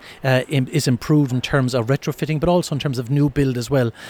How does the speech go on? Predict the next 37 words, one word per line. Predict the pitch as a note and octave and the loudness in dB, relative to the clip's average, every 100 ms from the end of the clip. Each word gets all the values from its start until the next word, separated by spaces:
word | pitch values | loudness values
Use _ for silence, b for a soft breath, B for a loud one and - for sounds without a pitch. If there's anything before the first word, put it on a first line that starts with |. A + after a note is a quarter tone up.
| B | B
that | - | -2
we | C3+ | 0
put | C3 D#3+ | 2 2
in | B2+ | 2
the | A#2 | 0
best | - C#3+ - | 0 0 0
insulation | B2+ C3 C3 C3 - B2+ | -6 -2 0 0 -2 -6
systems | - C3+ C#3 C3 | -6 -6 -6 -4
in | B2+ | -4
place, | A#2+ C3+ C3+ | -4 -2 -2
the | - | -4
best | A2+ B2+ - | -6 -6 -6
heating | D#3 C3+ | -6 -4
systems | C#3 C#3 - B2 | -4 -6 -6 -6
in | B2+ | -6
place, | B2 C#3 C3+ - B B B | -6 -6 -6 -12 B B B
uh, | C3 B2+ C3+ | 0 0 0
and | C3 | -2
the | |
best | C3+ C#3 - | 0 0 0
finishes | D3+ C3 C3 - | 0 0 -2 -2
to | - | 0
ensure | C#3 C3 - C3+ B2 - B B | 0 2 2 4 2 0 B B
that, | C#3 B2+ | 0 0
you | D3 | 2
know, | C3 A#2+ - | 2 0 0
we | C3 B2+ | 0 2
reduce | A#2 C#3+ C#3+ - - B | 2 2 2 0 -8 B
the | - | -12
carbon | - D3+ C3 B2+ | -2 2 2 2
emissions | C3 - A#2 A#2 - - b | 0 0 0 0 -4 -12 b
from, | - C3 B2 A#2+ | 0 2 4 0
um, | - B2+ A#2 A#2+ - | -2 0 2 0 0
energy, | C3+ B2 - A#2 B2+ | 0 0 -2 -2 0
uh, | A#2+ A#2+ - | 0 -2 -6
consumption. | - A#2+ - C#3 - G#2+ - B B B | -4 -2 0 -2 -2 -4 -6 B B B
Uh, | C#3 C3 | 2 2